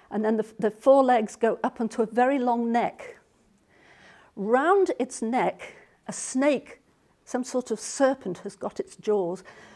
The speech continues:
but the deer has also got its jaws around the serpent as well. It's all, but, but the delicacy of that, the carving is absolutely exquisite, and that's something that Knox has picked up on. So he's bringing international influence as well, not just the Manx stones.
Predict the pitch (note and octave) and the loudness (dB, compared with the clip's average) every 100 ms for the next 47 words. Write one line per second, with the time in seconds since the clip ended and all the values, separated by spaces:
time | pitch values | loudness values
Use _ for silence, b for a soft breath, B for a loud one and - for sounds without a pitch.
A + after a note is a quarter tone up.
0 | B - B3+ A#3+ G#3+ B3+ A#3+ G#3+ - - | B 2 4 2 2 4 4 2 -6 0
1 | B3+ C4+ G#3+ A3 G#3+ C4+ - - - F3 | 0 2 0 0 -2 -2 -2 -4 -6 -4
2 | F3+ F3+ G3 G3+ G3+ - B3 A#3+ - F3 | -4 -6 -6 -4 -4 -2 0 0 -2 -8
3 | E3+ - F#3 F3 F3 _ b b b b | -8 -8 -4 -4 -6 _ b b b b
4 | A3+ - B3+ C4 G#3 _ - - G3+ - | -2 -2 -2 -2 -2 _ -8 -8 -8 -6
5 | B3+ G#3 F#3 C#4+ D#4+ E4 B3 A3 G3 F3 | -4 -4 0 2 2 -2 -8 -6 -6 -6
6 | F3 - _ b G#3+ - - C4+ C#4+ A#3 | -8 -10 _ b -10 -10 -12 -8 -6 -6
7 | G3 - A3 - G#3 A3 - - - - | -8 -10 -14 -10 -10 -10 -12 -18 -20 -8
8 | B3+ B3+ E3 - B B B B B A#3 | -6 -6 -10 -12 B B B B B -4
9 | C4 - C#4 B3 G#3+ G#3 - A3 A#3 - | -4 -4 -6 -6 -4 -6 -4 -2 -4 -6
10 | - - A3 - - - G#3 - F#3+ F3+ | -18 -10 -10 -6 -8 -4 -6 -6 -10 -10
11 | - B B - B3 B3 C4 - - - | -14 B B 0 2 2 -2 -4 -12 -6
12 | C4 C#4+ C#4 C4 B3 A#3+ A#3 B3 - - | -2 0 0 -2 -4 -4 -2 -4 -6 -8
13 | A#3 F3+ G3 F#3 F#3+ - F3+ - - G#3+ | -4 -4 -6 -8 -8 -6 -8 -8 -8 -2
14 | G3+ F#3+ B3+ - A#3 - - A3 A3 G3+ | 0 0 -4 -4 -8 -10 -10 -6 -6 -8
15 | - - - F3+ F3 F3 - | -14 -20 -14 -10 -10 -10 -16